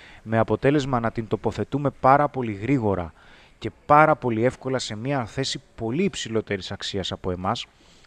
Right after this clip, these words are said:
Δεν είπα να έχουμε έναν τρόπο σκέψης που την τοποθετεί πιο χαμηλά από εμάς ή τη βλέπουμε μειονεκτικά.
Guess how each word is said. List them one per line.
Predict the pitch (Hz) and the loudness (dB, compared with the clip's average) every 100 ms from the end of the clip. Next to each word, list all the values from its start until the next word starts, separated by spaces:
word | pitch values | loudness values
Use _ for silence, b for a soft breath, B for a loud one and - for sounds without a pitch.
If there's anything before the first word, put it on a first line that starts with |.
| - | -10
Δεν | 107 | -6
είπα | 143 143 | -2 -2
να | 113 | 2
έχουμε | 110 104 104 | 2 0 -4
έναν | 104 101 | -2 0
τρόπο | 107 104 | 2 2
σκέψης | - 110 104 - | 0 0 0 -2
που | - 101 | -10 -4
την | 110 | 0
τοποθετεί | 107 110 - 101 - 95 - b b b b | 0 0 -2 -4 -4 -6 -8 b b b b
πιο | - 113 | -8 -6
χαμηλά | 113 101 101 101 | -6 -6 -2 0
από | 101 101 | 2 0
εμάς | 98 101 104 - | 0 0 -4 -6
ή | - 113 | -8 -6
τη | 110 | -4
βλέπουμε | 104 101 104 101 | -2 -2 -4 -6
μειονεκτικά. | 101 101 - 123 104 | -4 -4 0 4 4